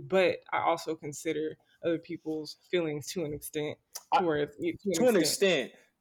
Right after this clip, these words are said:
Speaker 1: To an
Speaker 2: Ca-,
Speaker 1: extent.
Speaker 2: I say this, I tell people, I'm like, some, like, sometimes, you know, I think now people are, like, kinda have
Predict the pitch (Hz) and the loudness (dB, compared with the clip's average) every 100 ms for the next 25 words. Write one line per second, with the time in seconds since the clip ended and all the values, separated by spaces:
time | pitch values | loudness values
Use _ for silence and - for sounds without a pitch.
0 | _ - - 214 180 - 165 - 175 - | _ -16 0 0 0 -4 -6 2 2 4
1 | 175 143 143 135 131 143 139 139 147 135 | 2 2 2 4 2 4 0 0 -6 -2
2 | 117 117 113 104 95 - _ _ _ - | -2 -2 -4 -4 -4 -8 _ _ _ -12
3 | - - - - 120 113 - _ _ - | -10 -10 -8 -2 -2 -2 -8 _ _ -8
4 | - 143 143 151 135 135 131 127 123 113 | -2 -2 -2 0 0 0 -4 -6 -8 -6
5 | 101 98 - 180 196 131 127 135 147 165 | -6 0 2 4 2 0 0 2 0 -2
6 | - 156 135 131 123 117 107 - - 123 | -4 -6 0 2 2 2 2 -2 -4 -4
7 | 120 131 117 113 107 | -4 -2 0 0 -2